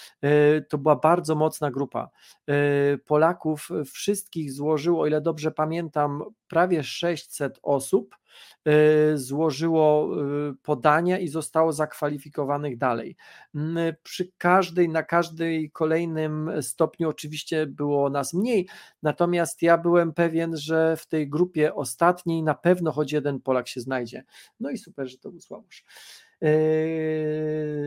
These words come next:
tak, to jest pytanie do Sławosza, przekażę.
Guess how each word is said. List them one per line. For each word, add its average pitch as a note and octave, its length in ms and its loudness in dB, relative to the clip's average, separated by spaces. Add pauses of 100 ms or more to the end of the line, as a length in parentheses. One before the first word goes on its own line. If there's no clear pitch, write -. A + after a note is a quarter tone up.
(340)
tak, C#3 540 -4
to - 100 -8
jest - 160 -8
pytanie C#3+ 280 -8
do D3+ 100 -10
Sławosza, E3+ 600 0
przekażę. D#3 920 0